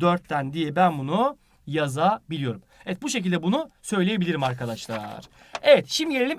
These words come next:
elektrik iletkenliğine göre çözeltiler. Arkadaşlar ikiye ayırıyoruz. Tabii ki elektrolit çözeltiler, elektrolit dediğimiz çözelti bir de elektrolit olmayan çözelti diyoruz. Elektrolit olmayan deyince yani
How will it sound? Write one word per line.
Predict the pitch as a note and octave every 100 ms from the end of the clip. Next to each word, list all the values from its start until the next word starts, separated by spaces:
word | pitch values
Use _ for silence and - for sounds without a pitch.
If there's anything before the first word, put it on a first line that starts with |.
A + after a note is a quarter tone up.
| -
elektrik | F3+ G3+ F#3 D4+ D4+
iletkenliğine | A3 G3 A#3+ A3 A3+ A#3+ A#3
göre | G3 B2+
çözeltiler. | D3 C3 B2+ -
Arkadaşlar | D4+ C4 F#3 F#3
ikiye | F#3 - C4+
ayırıyoruz. | A3+ F3 C#3+ C#3+ A#3+ - - _
Tabii | - A#3 F#3
ki | - - _ -
elektrolit | F3+ G#3+ G#3 - C4+ -
çözeltiler, | - B3+ A#3+ A#3+ A#3 A#3+ A#3+ B3 -
elektrolit | C#3+ D#3 - F#3+ G3 F#3+
dediğimiz | F#3 D#3+ D3
çözelti | D3 D3+ D3 C#3+ B3+ B3+
bir |
de | B3 C#4 - - -
elektrolit | F3+ G3+ A#3 - B3+ C4+ - -
olmayan | A3+ B3+ B3+ A3 F#3 D#3+ C#3+
çözelti | D#3+ C3 C3 B2+ B2 D#3 G3+ D#3+
diyoruz. | C3+ A#2+ A#3+ - - - D#3
Elektrolit | G#3 B3 C#4+ D4+ - -
olmayan | C4 D4+ B3+ F#3+ E3 D3+ D#3+
deyince | B3 C4+ F3 B2 C3 A3+ C4+ - -
yani | D3+